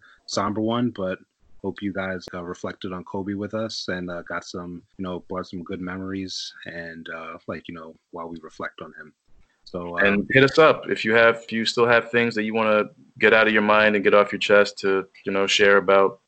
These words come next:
Speaker 2: him and, you know, what happened and what has happened. Just, you know, hit us up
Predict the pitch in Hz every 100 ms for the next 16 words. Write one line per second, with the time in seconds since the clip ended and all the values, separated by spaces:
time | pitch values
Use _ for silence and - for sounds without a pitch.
0 | _ - - 110 110 104 98 90 _ -
1 | 101 98 104 104 104 104 98 92 98 -
2 | - 98 - 104 98 104 101 - 90 -
3 | 101 98 98 _ 107 110 107 107 107 -